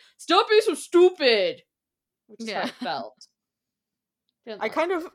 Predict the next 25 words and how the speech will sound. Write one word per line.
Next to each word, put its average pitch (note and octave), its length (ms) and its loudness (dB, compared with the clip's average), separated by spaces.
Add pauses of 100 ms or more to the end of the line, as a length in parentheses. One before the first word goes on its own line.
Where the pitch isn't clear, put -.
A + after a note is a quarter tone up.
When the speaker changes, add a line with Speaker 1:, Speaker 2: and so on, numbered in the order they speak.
(140)
Speaker 3:
came A3+ 260 -6
at A3 160 -2
it A3+ 180 -4 (320)
in A3 260 -6 (380)
both A3 180 -2
this G#3+ 200 -8
chapter A#3 360 -4
and G3+ 340 -2
there's F#3+ 220 -8
a F#3+ 320 -2 (140)
moment F#3+ 400 -8
in G3+ 120 -10
the F3+ 60 -12
next - 280 -12
one G#3+ 260 -4 (500)
where, G#3 400 2
to - 180 -14
me, A3+ 200 -6
it D#4+ 140 -10
seems B3 240 -8
like G#3+ 120 -4
Saphira G3+ 580 -4
is G3+ 200 -8
upset - 500 -8
because F#3 720 -10